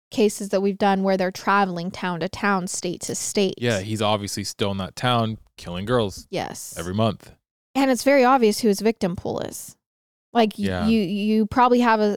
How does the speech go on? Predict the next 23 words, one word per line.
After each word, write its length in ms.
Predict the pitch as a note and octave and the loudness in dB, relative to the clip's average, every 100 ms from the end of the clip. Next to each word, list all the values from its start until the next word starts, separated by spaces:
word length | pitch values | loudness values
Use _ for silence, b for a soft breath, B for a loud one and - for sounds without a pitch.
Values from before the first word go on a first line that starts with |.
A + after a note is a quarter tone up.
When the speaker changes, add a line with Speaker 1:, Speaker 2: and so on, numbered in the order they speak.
| - | 0
Speaker 1:
a 80 | G3+ | 2
limited 400 | G#3+ A3+ G#3 G3 | 4 4 4 4
number 340 | G3+ G3+ F#3 | 2 2 2
of 100 | F3+ | 0
women 640 | F3+ G#3 G#3+ F3+ F3 F#3 A#3 _ _ - | 2 2 2 0 -2 -6 -10 _ _ -12
who 120 | G3+ | -2
Speaker 2:
Mm-hmm. 40 | A3 | 0
Speaker 1:
he's 260 | G#3+ G3 | 2 0
gonna 180 | G3+ F3 | -2 -4
pick 260 | - - - | -4 -8 -6
next. 540 | E3 - - - - | -8 -8 -16 -18 -10
Speaker 2:
Yeah. 240 | G2 F2+ - _ _ | -8 -8 -12 _ _
Speaker 1:
But 360 | D4+ D#4+ D#4+ - | 4 6 4 0
Frankie 460 | - D4 E4 G4 F#4+ | -2 -2 2 2 2
had 340 | - A#3+ A#3 | 2 2 4
been 140 | B3+ | 4
in 120 | B3 G#3+ | 4 2
rehab 480 | G3+ A3 A3+ A3 | 0 2 2 2
during 320 | G#3 G#3 A#3+ F#3+ | 2 0 0 0
one 160 | F3 | -2
of 140 | F3 F#3+ | -4 -6
the 80 | C#3+ | -8
murders. 680 | F#2+ D#2 - - - - | -8 -8 -10 -10 -12 -12